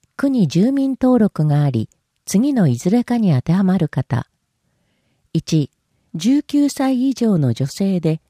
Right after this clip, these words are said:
妊娠予定、または妊娠を希望する方。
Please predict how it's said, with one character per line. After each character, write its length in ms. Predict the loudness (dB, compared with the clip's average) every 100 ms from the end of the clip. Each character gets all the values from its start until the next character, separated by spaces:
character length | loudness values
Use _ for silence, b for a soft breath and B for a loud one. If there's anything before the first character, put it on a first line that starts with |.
| _ 0
妊 180 | 2
娠 340 | 0 -2 0 2
予 160 | 0
定、 400 | 0 -2 0 -4 -8 _
ま 160 | -4
た 160 | -2 0
は 100 | 0
妊 220 | 2 0
娠 420 | -2 -2 0 2
を 60 | 0
希 180 | -2 -2
望 240 | 0 0
す 160 | -2 -4
る 100 | -4
方。 420 | -4 -4 -6